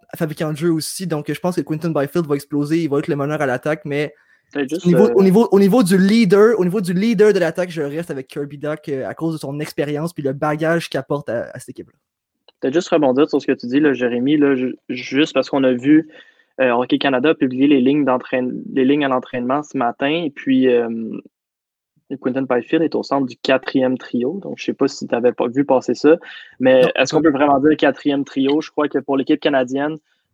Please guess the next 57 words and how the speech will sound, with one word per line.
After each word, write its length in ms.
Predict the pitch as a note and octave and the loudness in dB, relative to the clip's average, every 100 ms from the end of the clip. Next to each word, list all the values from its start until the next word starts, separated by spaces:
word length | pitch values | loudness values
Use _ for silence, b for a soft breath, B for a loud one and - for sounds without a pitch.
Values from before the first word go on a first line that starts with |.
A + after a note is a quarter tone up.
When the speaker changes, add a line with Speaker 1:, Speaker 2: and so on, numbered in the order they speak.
| - | -2
Speaker 2:
euh, 240 | C3 B2+ B2+ B2 - | 2 2 0 -2 -2
l'attaque 440 | C3+ C3+ D3 D#3 | 0 0 0 -2
Speaker 1:
Hmm. 40 | C3+ | -2
Speaker 2:
va 100 | C3+ | -4
être 80 | B2+ _ | -4 _
plutôt 300 | - E3 E3 | -6 0 0
une 100 | D3 | 0
unité, 320 | C#3+ C#3 D3 | -2 -4 -2
il 60 | D#3+ | -2
y 60 | C#3+ | -2
aura 120 | B2+ | -2
pas 140 | D3+ - | -4 -6
un 100 | D3 | -6
meneur. 640 | C#3 B2+ B2+ C3 D#3+ - _ _ _ _ _ - | -6 -6 -4 -4 -8 -14 _ _ _ _ _ -10
Il 80 | C3+ | -2
va 60 | |
y 20 | C#3 | 2
avoir 140 | E3 | 4
la 100 | D#3 | 4
première 340 | - D#3+ C#3 | 0 0 0
ligne, 180 | D3 E3 | 0 -2
c'est, 180 | - C3 | -4 -8
c'est 140 | - C3+ | -6 -8
certain, 320 | C3+ - D3+ | -8 -6 -2
là, 80 | C#3+ | -2
avec 200 | C3 B2 | -2 -4
Cousins, 520 | C#3 C3 C#3 C#3+ C#3+ C3 - | -2 -2 -2 -4 -4 -6 -4
Kirby 240 | C3+ C3 | -4 0
Dach, 300 | B2+ C#3 C#3+ - _ | 2 2 2 -4 _
puis, 420 | C3+ C#3 C#3 C3+ | 2 6 6 6
euh, 100 | B2+ - | 4 2
à 100 | C3 | -2
ce 80 | C3+ | -2
qu'on 80 | C#3 | -2
a 40 | C3+ | 0
vu 80 | |
un 40 | D3 | 0
matin, 300 | C3+ D3 D3 | 0 -2 -2
ça 140 | C#3 | -2
risque 180 | B2 C3 | -4 -2
d'être 140 | C3 A#2+ | -4 -2
J-, 240 | C3 B2+ - C3+ | -4 -4 -6 -8
Jack 220 | C3 C#3 | -4 -4
Quinn, 280 | - C#3 D#3+ | -2 -2 -2
je 60 | C#3 | -2
vous 60 | B2+ | -2
en 120 | A#2 | 0
parle, 280 | C3+ C3+ B2+ | 2 4 4
euh, 160 | B2 - | 4 2
je 40 | |
vous 80 | A#2+ | -2
en 100 | B2 | -2
parle 220 | C3 C3 - | 0 -2 -4
plus 140 | - C3 | -8 -6
en 60 | |
détail 260 | B2+ C3+ C3+ | -2 -2 0
tantôt, 420 | B2+ - C#3 | -4 0 0